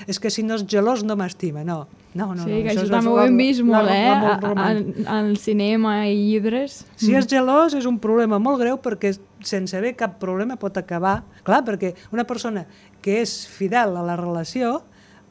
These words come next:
Speaker 1: i no et creuen, com li demostres que estàs amb ella o amb ell perquè vols estar-hi i
Speaker 2: Mhm,
Speaker 1: perquè
Speaker 2: sí,
Speaker 1: no
Speaker 2: sí.
Speaker 1: hi ha ningú més? Com li demostres si no et creuen?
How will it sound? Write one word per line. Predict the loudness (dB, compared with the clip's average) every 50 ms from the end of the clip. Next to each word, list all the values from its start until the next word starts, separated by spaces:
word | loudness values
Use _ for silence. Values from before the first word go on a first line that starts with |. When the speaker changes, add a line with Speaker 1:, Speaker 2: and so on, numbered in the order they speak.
| _ _
Speaker 1:
i | 0 0
no | 0 0
et | -4 -4
creuen, | -4 -2 0 0 0 -2 -2 -4 -6 -10 -6
com | -6 -4 -2 0
li | 0 0 0
demostres | 0 0 0 0 -2 -2 -4 -6 -4 -4 -4 -4 -8 -16 -20 -20 -20 -20 _ _ _ -20 _ _ _ -18 -16 -16 -16 -14 -8
que | -8
estàs | -8 -6 -4 -4 -2 -2
amb | -2 -2 -2
ella | -2 -2 -2 -4 -4 -4 -4
o | -4 -4
amb | -4 -2 -2
ell | 2 2 2 2 0
perquè | -4 -12 -10 -10 -8
vols | -6 -4 -6 -4 -6
estar-hi | -8 -8 -8 -6 -4 -4 -2 -2 -2 -2 -2 -2 -2 0
i | 0
Speaker 2:
Mhm, | 2 2 2
Speaker 1:
perquè | 0 -2 -4 -6 -6 -6 -6 -4
Speaker 2:
sí, | -2 0 2
Speaker 1:
no | 2 2
Speaker 2:
sí. | 2
Speaker 1:
hi |
ha | 0
ningú | -2 -2 -4 -6 -6
més? | -6 -8 -8
Com | -10 -8 -6
li | -4
demostres | -4 -4 -4 -6 -8 -10 -12 -12 -10
si | -10
no | -12 -12
et | -12 -12
creuen? | -12 -12 -10 -10 -10 -12 -12